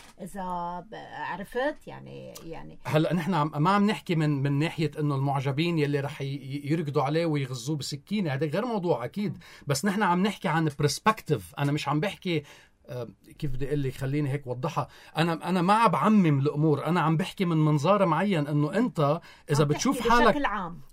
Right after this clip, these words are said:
Speaker 2: آه،
Speaker 1: مم.
Speaker 2: إذا، إذا بتشوف حالك از إنه أنت entertainer، آم، م-، منك أنت إنسان،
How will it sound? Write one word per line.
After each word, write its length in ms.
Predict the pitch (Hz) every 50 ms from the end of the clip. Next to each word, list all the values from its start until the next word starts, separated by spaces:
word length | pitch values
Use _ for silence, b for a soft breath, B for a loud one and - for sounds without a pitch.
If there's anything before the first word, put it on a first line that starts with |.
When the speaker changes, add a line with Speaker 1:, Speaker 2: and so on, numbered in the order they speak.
| -
Speaker 2:
آه، 140 | 160 165 214
Speaker 1:
مم. 60 | 196
Speaker 2:
إذا، 260 | 165 170 160 135 - 165
إذا 140 | 135 185
بتشوف 320 | 175 196 - - 294 - -
حالك 380 | - 247 262 - 190 - -
از 220 | 196 180 156 143 156
إنه 280 | 180 180 180 175 -
أنت 180 | 247 269 - 226
entertainer، 960 | 214 - 202 196 185 - 185 165 151 - 202 220 214 196 156 127 113 101 - - b b b b b b b -
آم، 260 | 131 127 123 131 - - - - -
م-، 320 | 151 151 202 269 247 196
منك 460 | 202 233 269 285 294 277 240 - -
أنت 240 | - 220 220 - 208
إنسان، 640 | 190 170 185 180 - - 208 208 214 208 202 190